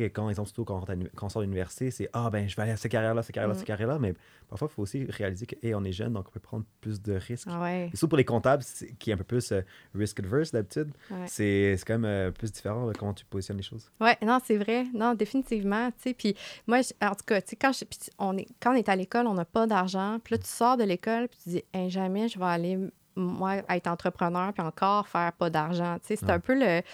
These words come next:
Speaker 2: parce que c'est vrai, là, que les premières années d'entreprise, des fois, il y en a qui sont, c'est très lucratif, mais, euh, parfois, ça l'est vraiment pas pendant comme deux, trois ans, puis il faut être réaliste par rapport à ça. Fait que,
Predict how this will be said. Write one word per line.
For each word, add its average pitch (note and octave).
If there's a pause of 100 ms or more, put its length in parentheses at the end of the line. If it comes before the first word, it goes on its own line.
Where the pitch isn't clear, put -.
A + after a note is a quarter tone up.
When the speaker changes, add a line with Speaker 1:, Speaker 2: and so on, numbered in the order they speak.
(600)
Speaker 2:
parce G3+
que -
c'est B3
vrai, A#3
là, A3
que -
les F#3
premières G3
années G3+
d'entreprise, A3 (120)
des G#3
fois, D4
il C#4
y A3+
en F#3
a G3+
qui -
sont, F3+
c'est F3
très G3+
lucratif, G3+
mais, F3+ (180)
euh, - (280)
parfois, A3
ça G3+
l'est F3
vraiment F3+
pas G3
pendant E3+
comme E3
deux, F3
trois F3
ans, G#3+
puis -
il -
faut F#3+
être F3+
réaliste F3+
par F3+
rapport E3+
à E3
ça. F3+
Fait F3+
que, E3